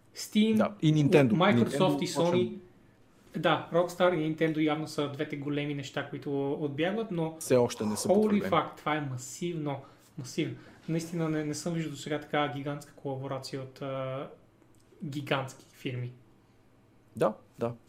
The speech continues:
Speaker 2: Ще видим какво ще излезе. А, отново, наистина, Nintendo са единствените от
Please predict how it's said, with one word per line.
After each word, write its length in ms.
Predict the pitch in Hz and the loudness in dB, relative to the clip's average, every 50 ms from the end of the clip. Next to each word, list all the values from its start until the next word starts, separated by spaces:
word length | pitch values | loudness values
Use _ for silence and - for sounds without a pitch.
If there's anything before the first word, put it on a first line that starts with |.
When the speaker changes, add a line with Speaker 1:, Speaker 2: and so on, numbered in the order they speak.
| - - - - - | -20 -20 -20 -20 -10
Speaker 2:
Ще 180 | - - - 143 | -4 -2 0 2
видим 180 | 175 233 269 247 | 2 2 0 2
какво 140 | - 262 | 0 0
ще 120 | - - 175 | 2 2 2
излезе. 300 | 135 117 113 110 117 98 - - - - - _ _ _ _ _ | 2 2 0 -2 -4 -8 -12 -18 -20 -20 -20 _ _ _ _ _
А, 380 | 123 127 131 131 127 131 131 127 - - - _ - - | 6 8 8 10 10 8 8 6 2 -10 -20 _ -2 0
отново, 440 | - - - 190 208 202 196 196 180 | 0 4 6 6 8 8 8 6 6
наистина, 500 | 175 175 175 - - 180 170 160 143 - | 6 2 2 2 2 4 4 4 2 2
Nintendo 460 | 156 139 135 120 - 151 151 147 147 | 2 2 2 4 2 0 0 2 0
са 360 | - - 151 131 131 131 127 - - - - | 0 4 4 4 4 4 2 -2 -8 -10 -4
единствените 600 | - 139 113 143 151 - - 160 156 156 151 147 - - | -4 0 2 2 0 2 0 -2 -2 0 0 -2 -2 -2
от 120 | - 117 | -4 -6